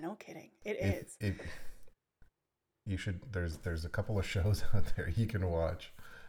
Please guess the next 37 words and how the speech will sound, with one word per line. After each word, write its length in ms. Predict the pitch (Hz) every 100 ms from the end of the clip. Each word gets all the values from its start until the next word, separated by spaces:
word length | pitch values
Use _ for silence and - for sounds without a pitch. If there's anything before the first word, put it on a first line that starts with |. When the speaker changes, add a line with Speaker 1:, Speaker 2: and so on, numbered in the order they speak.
| - -
Speaker 2:
Um, 500 | 80 80 78 73 - - - - - - - - - 73 127
<laughs> 0 |
watch 380 | 104 92 107
Flight 280 | - 101 92
of 80 | 82
the 80 | 78
Conchords. 680 | 73 71 85 80 71 80 - - - -
Those 180 | 95 98
guys 220 | 92 87
are 60 | 85
from 200 | 87 82
New 120 | 78
Zealand, 460 | 76 78 64 71 - - -
and 120 | 87 87
then 100 | 101
Speaker 1:
I've 60 |
Speaker 2:
you'll, 140 | 101 92
Speaker 1:
definitely 340 | - 208 -
heard 220 | - -
of 60 | 92
Speaker 2:
you'll 220 | 95 101
Speaker 1:
it. 100 | 85
Speaker 2:
get 300 | 92 87 85
the 100 | 87
little 500 | 82 87 85 85 85 - _
sud-, 360 | - 95 80 - -
sudden, 480 | - 104 101 98 - -
um, 320 | 85 76 73 - -
subtle 340 | - 117 110 101
nuances. 680 | 95 87 87 85 85 82 80 - -
And, 280 | 78 78
uh, 180 | 73 65 - - - -
I 60 | 87
can't 240 | 113 73
speak 240 | - 87
this 160 | - -
morning. 240 | 73 69